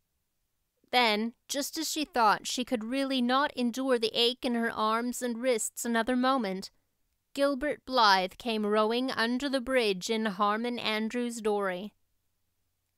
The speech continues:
Gilbert glanced up and, much to his amazement, beheld a little white, scornful face looking down upon him with big, frightened, but also scornful gray eyes.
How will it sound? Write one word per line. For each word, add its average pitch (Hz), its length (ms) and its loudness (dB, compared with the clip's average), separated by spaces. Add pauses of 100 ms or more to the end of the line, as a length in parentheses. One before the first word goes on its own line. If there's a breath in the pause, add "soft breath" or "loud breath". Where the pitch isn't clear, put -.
(200)
Gilbert 302 540 -2
glanced 262 580 -2
up 208 320 4 (100)
and, 208 380 -2 (120)
much 226 420 -2
to 247 100 -2
his 220 160 0
amazement, 226 680 -2 (560)
beheld 269 580 -2
a - 80 -2
little 269 400 0
white, 220 440 0
scornful 262 800 -2
face 233 520 0
looking 233 420 -2
down 226 300 2
upon 196 400 -2
him 202 260 -2
with 202 260 -6
big, 262 360 -4 (200)
frightened, 196 560 0 (180)
but 196 220 -4
also 220 500 2
scornful 214 760 0
gray 214 360 0
eyes. 185 600 2